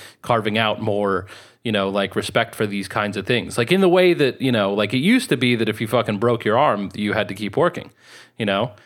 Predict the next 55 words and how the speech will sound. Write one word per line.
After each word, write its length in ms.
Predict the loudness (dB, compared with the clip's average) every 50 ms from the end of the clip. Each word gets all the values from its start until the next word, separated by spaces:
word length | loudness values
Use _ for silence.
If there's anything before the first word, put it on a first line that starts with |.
| _ _ _ -2
Um, 440 | 0 2 2 2 2 2 0 -2 -2 -2
and 140 | 0 2 2
now 260 | 4 4 2 2 2
if 120 | 0 -2 -2
you 100 | -2 -2 0
suffer 380 | 2 0 0 2 2 2 2
the, 240 | 2 2 0 2 2
uh, 220 | 2 2 2 0
the 140 | 0 -2 -2 0
mental 400 | 2 2 0 0 0 0 -2 -2
equivalent 440 | 0 0 2 2 2 2 0 -2
of 80 | 0 -2
a 60 | -2 -2
broken 320 | 0 0 0 0 0 0
arm, 280 | 0 2 0 0 -2 -4
people 260 | -4 -6 -4 -2 -2 -4
have 80 | -4
started 300 | 0 0 0 0 0 -2 -2
to 60 | 0
wonder 300 | 0 2 2 2 2 2
whether 260 | 2 2 2 2 0
or 40 | 0
not 260 | 2 0 0 0 -2 -2
you 120 | 0 0
ought 160 | 0 0 0 -2
to 60 | -2
have 180 | -2 -2 -2 -2
to 100 | -6 -10
keep 200 | -8 -8 -6 -2
working 320 | 0 0 0 0 -2 -4
in 120 | -4 -4 -6
the 60 | -6
same 260 | -4 -4 -4 -4 -4
way. 240 | -6 -6 -6 -8 -10 _ -20 -20 -20 -20 -8 -2
And 380 | 0 0 0 0 -2 -6 -6 -2 -2
I 100 | -2 0
think 160 | 0 0 0
that's, 400 | 0 -2 -2 -4 -10 -14 -14 -18 _ -12
you 160 | -6 -4 -4
know, 140 | -4 -4 -6
good 340 | -6 -2 0 0 0 0 0
and 160 | -2 -6 -6
correct 440 | -6 -4 -2 0 0 -2 -2 -6 -10
and 260 | -8 -6 -6 -8 -8 -10 -18 _ _ _ _ _ -4
gonna 160 | -2 -2 -2
be 260 | 0 -2 -4 -4 -6 -10 -20 _ -2
better 220 | 0 2 2 4 4
off 220 | 4 2 2 2
for 80 | 0 0
everyone 360 | 2 2 0 0 0 0 -2
if 120 | -4 -4 -4
we 300 | -4 -2 -2 -4 -4 -6
have 260 | -4 -2 -2 -2 0
that 120 | -2 -4 -4
approach. 400 | -2 -2 -2 -2 -2 -6 -12